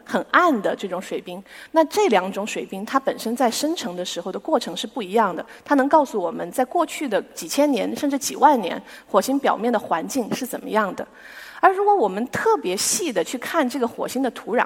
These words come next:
虽然表面上看起来它们都是这样红红黄黄的颜色，但是如果我们把放大的话，就像现在这个图，大概是两毫米左右，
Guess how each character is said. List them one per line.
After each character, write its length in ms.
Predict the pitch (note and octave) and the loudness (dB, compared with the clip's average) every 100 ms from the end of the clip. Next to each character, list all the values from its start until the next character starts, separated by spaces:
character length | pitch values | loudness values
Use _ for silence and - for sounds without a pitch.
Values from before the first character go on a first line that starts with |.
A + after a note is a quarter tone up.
| G#3+ | -2
虽 140 | - | -6
然 100 | A3 A#3 | -6 -2
表 160 | - | -4
面 160 | G#3 A3+ | -2 -2
上 100 | A#3 | -2
看 160 | A#3+ | -2
起 80 | G#3+ | -4
来 80 | - | -4
它 140 | - | -2
们 100 | A#3+ A#3 | -4 -2
都 180 | E4 G#4 | -4 -4
是 240 | D4 G3 - - - | -4 -6 -8 -20 -2
这 140 | A#3+ | 2
样 180 | G3 F#3 | 2 2
红 240 | - F3+ | -4 -6
红 240 | - F3 F3+ | -4 -6 -6
黄 260 | F3 E3+ | -6 -6
黄 240 | - - G3+ | -2 -4 -2
的 80 | |
颜 200 | F3+ - | -4 -6
色， 200 | - G3 - - - - | -6 -6 -6 -10 -18 -4
但 140 | F#4 F#4+ | -2 0
是 260 | E4 A#3+ - | -2 -4 -6
如 100 | A3 | -6
果 100 | C#4 | 0
我 120 | F4 F#3+ | 0 0
们 180 | G#3 | -2
把 340 | B3+ F3+ - - - | 2 0 0 -12 0
放 300 | - E4 C4 | 4 6 6
大 240 | F4 B3 | 4 4
的 100 | E3 | 2
话， 240 | - F3+ - | 2 -2 -2
就 100 | - | -6
像 140 | C#4+ C#4 | -2 -2
现 140 | E4+ | 0
在 100 | C4 | 0
这 120 | A#3 | 0
个 100 | G3 | -4
图， 240 | - - E3+ | -6 -10 -2
大 160 | A#3+ | 0
概 120 | A#3+ | 0
是 160 | A#3 A3+ | -2 0
两 160 | F3+ - | 0 0
毫 180 | - F#3 | -2 -2
米 160 | G3 | -4
左 180 | F#3+ - | -8 -8
右， 160 | F#3 | -8